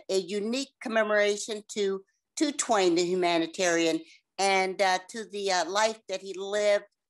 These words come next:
uh, after leaving Hannibal and some of the positions that he took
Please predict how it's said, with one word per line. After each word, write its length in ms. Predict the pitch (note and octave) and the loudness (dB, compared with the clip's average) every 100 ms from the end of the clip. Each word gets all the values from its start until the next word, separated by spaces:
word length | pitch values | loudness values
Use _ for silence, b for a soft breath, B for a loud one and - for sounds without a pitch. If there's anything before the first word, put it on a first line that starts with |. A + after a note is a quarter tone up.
| _ _ _ | _ _ _
uh, 40 | F3+ | -4
after 360 | D#3+ E3 F3+ | -4 -6 -6
leaving 520 | F3 G#3 A#3+ A#3 A3 G#3+ | -6 -2 -2 -2 -2 -2
Hannibal 540 | A#3+ G#3 G3 F#3 G3 | -2 0 0 2 2
and 100 | F3 | 2
some 160 | G3+ F#3 | 0 -2
of 60 | |
the 80 | - | -4
positions 600 | - F3 A3 G#3+ A3 G3 | -10 -4 -2 -2 -2 -2
that 140 | G3+ F3+ | -2 -2
he 140 | F3+ | -2
took 220 | G3+ G3 | -6 -8